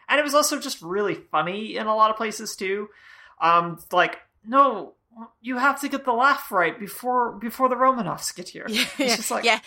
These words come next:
Speaker 2: No, you
Speaker 1: "Oh."
Speaker 2: need to workshop that, man. It, yeah, yeah, it, c-, it should be better. That's good. <laughs> Um, that was super fun. I will say, I think, uh, Doctor Who did that thread a little better with Amy, uh, so
Speaker 1: Sure.
Speaker 2: far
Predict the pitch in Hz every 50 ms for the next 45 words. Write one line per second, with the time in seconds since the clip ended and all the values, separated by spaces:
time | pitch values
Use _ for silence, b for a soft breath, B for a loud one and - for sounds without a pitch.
0 | B B 240 247 262 294 330 359 254 254 233 202 220 220 202 - - 214 208 208
1 | 190 185 165 185 185 175 175 185 196 190 - - 214 208 190 - B B B B
2 | - - 180 190 151 160 180 - - - - 208 - - 247 185 180 202 160 165
3 | 143 - 147 151 - B B B B B B - 185 - - - 165 147 143 139
4 | - 202 233 - - 339 - - 233 220 208 - - 202 240 233 233 233 - 247
5 | 208 214 208 220 196 - B B B B B B - 226 240 247 - 269 240 233
6 | 214 - 226 233 254 247 - - - - 160 190 185 180 180 175 202 208 202 220
7 | 196 214 220 220 185 208 202 190 196 185 175 127 180 - 202 196 185 180 175 180
8 | 180 185 190 180 185 185 196 208 214 202 190 - - 185 185 190 208 220 233 233
9 | _ b b b b b b _ - - - - - 170 165 143 - - - 202
10 | 190 - 202 180 165 151 170 175